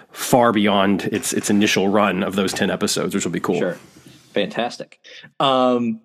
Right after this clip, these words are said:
Speaker 2: before we, what are some news that dropped this week? We had a new, uh, trailer that dropped out. It's up on <laughs> YouTube. Thanks to our friends over at the Quantum Leap podcast.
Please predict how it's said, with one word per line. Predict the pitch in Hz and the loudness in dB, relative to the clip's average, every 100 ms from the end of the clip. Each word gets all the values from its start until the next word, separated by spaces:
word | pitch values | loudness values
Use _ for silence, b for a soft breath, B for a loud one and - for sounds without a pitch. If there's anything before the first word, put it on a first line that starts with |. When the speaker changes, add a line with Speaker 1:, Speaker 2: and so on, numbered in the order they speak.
| _ | _
Speaker 2:
before | 147 - 202 | -6 0 2
we, | 175 | 2
what | - 147 135 196 | 0 -4 -2 0
are | 202 165 143 143 | 0 0 -2 -6
some | 147 123 | -4 -2
news | 123 120 | 2 2
that | 107 | 2
dropped | 107 98 | 0 -2
this | - | -4
week? | 104 | -2
We | 127 | 0
had | 127 123 | 2 2
a | |
new, | 113 123 123 | 2 2 2
uh, | - 104 101 101 101 98 | 0 0 2 0 0 -2
trailer | - 120 113 123 | -2 0 0 0
that | 120 95 | 0 -2
dropped | 107 101 - | -2 -2 -2
out. | 98 110 107 | -2 -2 -2
It's | - | -2
up | 101 | -2
on | 98 95 | -2 -2
<laughs> | |
YouTube. | 104 - 107 92 | -2 0 -2 0
Thanks | 101 95 | -4 -2
to | |
our | 92 | -6
friends | - 95 | -4 -6
over | 98 95 | -4 -6
at | 90 | -8
the | |
Quantum | 107 98 92 | -6 -4 -2
Leap | 92 92 90 b b b b _ | -2 -4 -6 b b b b _
podcast. | 104 98 92 104 101 104 - | -2 -2 -2 -2 -2 -4 -8